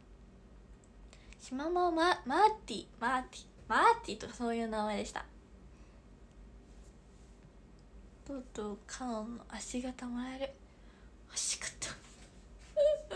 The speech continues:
<laughs> 足型欲しいですか？シマウマといえば、昔エスケーイーにゼブラエンジェルってのが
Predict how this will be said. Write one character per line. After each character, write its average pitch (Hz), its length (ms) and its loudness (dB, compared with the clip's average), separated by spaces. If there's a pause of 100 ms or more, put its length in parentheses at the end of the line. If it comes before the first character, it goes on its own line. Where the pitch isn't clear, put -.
(880)
<laughs> 339 80 -4
足 330 260 -6
型 381 220 -4
欲 440 220 -4 (140)
し 381 120 -8
い 427 60 -10
で 415 180 -4
す - 80 -14
か？ - 440 -2 (1400)
シ - 80 -10
マ 254 260 0
ウ - 20 -2
マ 262 160 -6
と 262 200 -8
い 262 40 -6
え 240 180 -6
ば、 254 160 -8 (1600)
昔 247 520 -12
エ 240 100 -8
ス - 220 -14
ケ 285 380 -6 (100)
ー 269 60 -12
イ 269 60 -8
ー - 40 -8
に 247 220 -12 (140)
ゼ 214 260 -6 (120)
ブ 302 260 -2
ラ 302 320 -6
エ 311 220 -8
ン 285 200 -10
ジ - 140 -16
ェ 240 60 -12
ル - 20 -10
っ - 20 -10 (580)
て - 180 -18
の 208 180 -6
が - 80 -12